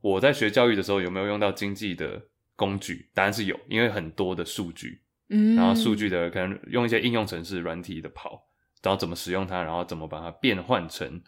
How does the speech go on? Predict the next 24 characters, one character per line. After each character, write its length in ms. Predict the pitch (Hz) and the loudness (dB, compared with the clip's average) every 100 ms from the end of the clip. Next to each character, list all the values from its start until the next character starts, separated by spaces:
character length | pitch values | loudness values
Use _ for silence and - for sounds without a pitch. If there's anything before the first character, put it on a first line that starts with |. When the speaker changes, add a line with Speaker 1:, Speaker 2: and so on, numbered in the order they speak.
| - | -4
Speaker 1:
可 160 | 117 | 2
以 100 | 110 | 2
应 260 | - 120 101 | 2 -2 0
用 200 | 107 82 | -2 -2
的 80 | 80 | -6
方 280 | - 82 87 | -6 -8 -8
法。 100 | - - _ _ | -12 -12 _ _
Speaker 2:
嗯 120 | 226 202 | 2 4
哼。 140 | 285 | 2
Speaker 1:
对， 100 | 82 | 2
这 120 | 101 | 0
个 100 | 95 | -2
是 480 | 90 92 82 73 - _ | -2 -4 -4 -8 -14 _
我 380 | 98 82 73 - _ | -4 -4 -6 -12 _
研 120 | 196 | 2
究 100 | 127 | 4
所 140 | 120 - | 4 2
做 180 | 113 | 0
比 80 | 85 | 0
较 80 | 85 | -4
多 160 | 85 78 | -4 -6
的 60 | |
事 180 | 71 67 | -8 -14
情， 180 | - | -16